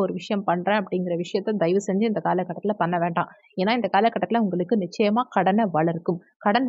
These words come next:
வாங்குனீங்கன்னா கடனை வளர்க்கும். அடுத்து, உடல் நலத்துல இந்த ஆண்டு அடிக்கடி ஏதாவது ஒரு வகையில தொந்தரவுகள் ஏற்பட்டுக்கிட்டே இருக்கும். திடீர் திடீர்னு ஏதாவது உடல்நல தொந்தரவுகள் வருது, அதிகப்படியா மருத்துவ செலவுகள் அடிக்கடி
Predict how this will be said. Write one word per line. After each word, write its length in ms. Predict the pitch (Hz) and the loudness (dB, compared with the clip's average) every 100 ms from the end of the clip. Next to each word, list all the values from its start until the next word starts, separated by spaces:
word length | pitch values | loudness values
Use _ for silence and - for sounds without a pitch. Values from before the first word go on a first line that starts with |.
| 190 | 0
வாங்குனீங்கன்னா 480 | 214 208 175 214 320 208 | 0 0 0 -2 0 0
கடனை 260 | 202 220 160 | 2 0 2
வளர்க்கும். 360 | 202 - 175 - _ 233 | 0 -2 -8 -10 _ 2
அடுத்து, 320 | 254 269 269 294 - - 277 | 2 4 6 4 2 0 4
உடல் 200 | 381 427 | 6 6
நலத்துல 380 | 381 349 330 330 | 4 4 4 4
இந்த 140 | 254 208 | 4 4
ஆண்டு 220 | 233 247 302 - 214 | 4 4 4 4 4
அடிக்கடி 480 | 349 - 359 381 359 202 214 | 4 2 2 4 2 4 6
ஏதாவது 420 | 254 277 392 415 339 | 6 6 6 6 6
ஒரு 100 | 277 226 | 4 2
வகையில 360 | 220 196 240 262 226 | 2 4 2 2 2
தொந்தரவுகள் 560 | 247 330 269 208 240 - 196 | 4 4 4 4 2 4 2
ஏற்பட்டுக்கிட்டே 580 | 233 226 208 185 170 240 170 | 4 2 0 0 2 4 4
இருக்கும். 320 | 175 214 - - _ - | 2 2 0 -4 _ 2
திடீர் 320 | 233 285 320 277 | 6 6 4 4
திடீர்னு 340 | 277 311 285 220 | 4 4 2 2
ஏதாவது 240 | 214 247 220 | 4 4 4
உடல்நல 320 | 208 254 240 240 | 4 4 2 2
தொந்தரவுகள் 480 | 196 190 190 196 190 | 0 2 2 2 2
வருது, 240 | 165 165 180 - - - - 240 | 0 0 -2 -2 -12 -16 2 4
அதிகப்படியா 540 | 302 330 311 277 311 285 | 6 4 4 4 4 4
மருத்துவ 380 | 226 302 330 330 | 4 4 2 2
செலவுகள் 380 | 294 240 214 220 185 | 2 2 4 4 4
அடிக்கடி 360 | 202 202 208 | 2 2 0